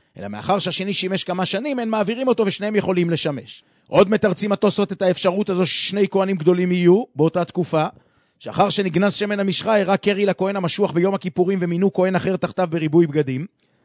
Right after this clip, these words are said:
ומצאו מת מצווה ביום הכיפורים עצמו, ואף שאינם יכולים לקוברו, כי קבורת מת מצווה לא דוחה יום טוב, וכל שכן שאינה דוחה שבת ויום הכיפורים.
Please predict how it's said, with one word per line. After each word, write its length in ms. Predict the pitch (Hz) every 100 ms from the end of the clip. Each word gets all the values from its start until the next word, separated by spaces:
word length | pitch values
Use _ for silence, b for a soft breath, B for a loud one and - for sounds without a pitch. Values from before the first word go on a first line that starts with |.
| _ _ _ _
ומצאו 340 | 127 156 247
מת 180 | 240 226
מצווה 340 | 226 - 226 240
ביום 200 | 220 226
הכיפורים 460 | - - 226 226
עצמו, 320 | 220 - 247 233 _ _ _ _
ואף 200 | 135 180
שאינם 280 | - 196 202
יכולים 260 | 180 190
לקוברו, 480 | 196 - 175 139 180
כי 80 | -
קבורת 380 | - 147 180 170
מת 160 | 180
מצווה 300 | 180 160 175
לא 100 | 185
דוחה 260 | 170 170 175
יום 200 | 165 165
טוב, 140 | 180 165
וכל 180 | 185 175
שכן 220 | 170 175
שאינה 240 | 170 165
דוחה 240 | 165 160 160
שבת 260 | 165 165
ויום 200 | 135 156
הכיפורים. 520 | 151 156 - 127 120